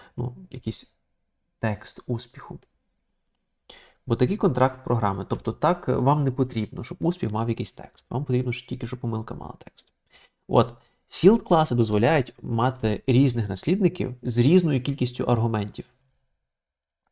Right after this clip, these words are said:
А, як, наприклад, success, нульовою кількістю вхідних аргументів, і error з одно-, з одним аргументом,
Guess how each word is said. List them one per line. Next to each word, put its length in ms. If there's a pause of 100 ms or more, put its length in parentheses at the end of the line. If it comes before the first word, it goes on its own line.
(2500)
А, 840
як, 160
наприклад, 340
success, 640 (420)
нульовою 400
кількістю 360
вхідних 320
аргументів, 640
і 120
error 480
з 200
одно-, 380
з 60
одним 180
аргументом, 640